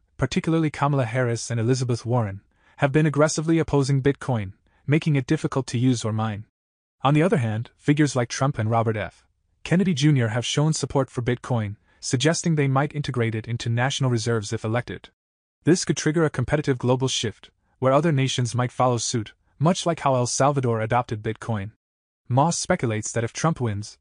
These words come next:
Bitcoin could soar to as high as four hundred thousand dollars, while under Harris, it might still grow but more conservatively, reaching around one hundred thousand to one hundred and fifty thousand dollars. Now, here are more clips of Mark Moss.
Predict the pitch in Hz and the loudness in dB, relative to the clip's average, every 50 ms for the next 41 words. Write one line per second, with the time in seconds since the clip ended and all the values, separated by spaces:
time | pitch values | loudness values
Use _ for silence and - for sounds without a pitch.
0 | _ 147 151 - - - 175 180 165 - - 123 - - 143 156 160 - - 143 | _ 0 0 0 0 0 0 0 0 0 -2 -2 -2 0 0 0 0 0 0 0
1 | 123 117 - - 131 131 123 117 113 - - - 151 165 139 147 147 135 123 - | 0 0 0 0 0 0 0 0 -2 -4 -2 0 0 2 2 2 2 2 2 2
2 | - 123 123 117 - 113 113 110 107 98 101 101 101 - - - _ _ _ _ | 2 2 2 2 0 0 0 0 0 -2 -4 -8 -10 -14 -18 -20 _ _ _ _
3 | _ - 113 113 107 123 131 113 110 131 120 101 98 - - - - _ _ _ | _ -2 0 0 2 2 0 0 0 0 0 -2 -2 -8 -12 -14 -16 _ _ _
4 | 139 139 151 185 202 - - - - 180 156 135 127 120 107 98 117 110 113 120 | -2 0 2 2 0 0 -2 0 2 2 2 4 4 2 2 2 -2 -2 0 0
5 | 131 127 - - 117 - - 151 135 117 110 107 107 104 101 110 - _ _ _ | 0 0 0 -2 -2 0 0 0 0 0 -2 -4 -6 -8 -10 -12 -14 _ _ _
6 | _ _ - 123 143 160 - 170 165 160 139 131 131 127 117 110 131 151 156 139 | _ _ 2 4 4 4 4 2 2 2 2 4 4 2 2 2 2 2 4 4
7 | 151 151 147 131 - 131 127 131 113 - 123 120 - 117 104 117 131 143 127 143 | 2 2 2 2 2 2 2 2 2 0 -2 -2 -2 0 0 2 2 2 2 2
8 | 147 139 127 123 113 107 - - 131 - - 113 - - 110 110 107 - 110 104 | 2 2 2 2 0 -2 -2 -2 -2 0 -2 -2 -2 0 0 0 0 0 -2 -2
9 | 113 104 95 92 92 98 - - - _ _ _ _ _ _ _ _ _ _ _ | -2 -2 -2 -4 -8 -12 -16 -20 -20 _ _ _ _ _ _ _ _ _ _ _
10 | - 123 131 127 117 110 107 - - 156 160 151 139 135 147 143 - - - 147 | 0 2 4 4 2 0 -2 0 2 2 4 4 4 2 2 2 0 0 -2 -2
11 | 139 - - 113 117 117 120 120 - 117 107 98 95 - - - - | -2 -2 -2 -2 0 0 0 0 -2 -2 -4 -4 -6 -8 -12 -16 -16